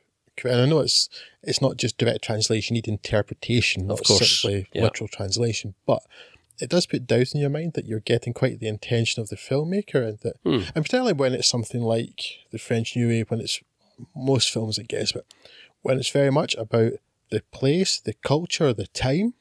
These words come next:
Speaker 2: Yeah.
Speaker 1: Um, and then if you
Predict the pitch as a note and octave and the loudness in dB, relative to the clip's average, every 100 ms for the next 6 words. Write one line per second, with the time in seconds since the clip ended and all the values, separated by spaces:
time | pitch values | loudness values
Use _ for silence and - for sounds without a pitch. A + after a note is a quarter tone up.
0 | _ _ _ _ _ _ - - B2+ B2 | _ _ _ _ _ _ -4 -2 -2 -2
1 | A#2+ - _ - C3 C#3 C3+ C3 - D3 | -4 -8 _ -4 -2 0 -2 -4 -4 -2
2 | C#3 C3+ | 0 0